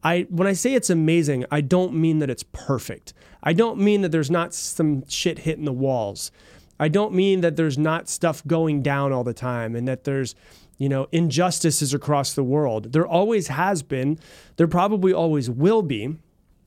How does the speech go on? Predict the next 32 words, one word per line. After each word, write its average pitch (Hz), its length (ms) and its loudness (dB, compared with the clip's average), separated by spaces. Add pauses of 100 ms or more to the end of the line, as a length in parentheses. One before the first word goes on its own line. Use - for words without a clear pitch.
(300)
But 165 140 4
it 180 100 2
doesn't 196 320 2
mean 185 140 4
that 185 80 0
we 160 100 2
can't 185 320 -2
seem 180 360 0
to 156 100 -2
find 156 320 -2
gratitude 139 680 -2 (320)
no 160 160 4
matter 165 280 2
what's 160 300 0
happening 143 540 -2 (280)
around 180 420 2
us 120 420 -4
for - 240 -2
every 175 220 2
single 160 280 0
moment 143 360 0
that 131 120 -4
we 127 100 -2
have. 120 280 -4
If 127 160 -6
we 196 140 2
have 247 220 0
people, 180 280 0
and 156 120 2
you 156 60 0
can 139 280 -2
read 147 400 2